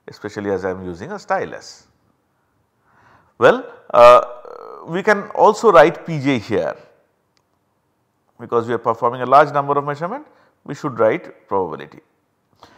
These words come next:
So, what we get is the mean value of, uh, deviation. What do we expect this to be? For a good distribution, let us say I draw something like this. This is the mean value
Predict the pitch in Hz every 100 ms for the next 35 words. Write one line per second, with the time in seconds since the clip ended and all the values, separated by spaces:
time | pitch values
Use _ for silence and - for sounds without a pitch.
0 | - - 147 190 220 156 151 - 139 131
1 | 120 160 214 135 113 110 208 - _ _
2 | 98 104 127 - - - _ - 110 98
3 | 123 113 101 87 78 - _ _ - 240
4 | 254 226 156 - 156 147 - 127 185 -
5 | _ _ _ _ _ _ _ _ _ _
6 | _ _ _ - 220 196 135 160 262 220
7 | - 185 143 117 - 151 - _ _ _
8 | _ _ _ _ 127 208 262 - 107 175
9 | - _ _ _ - 117 110 110 110 165
10 | - 120 107 95 85 65 - - - -
11 | _ _ _ _ _ _ _ _ _ _
12 | _ _ _ _ _ _ _ _ _ -
13 | 143 156 196 160 123 127 117 107 98 247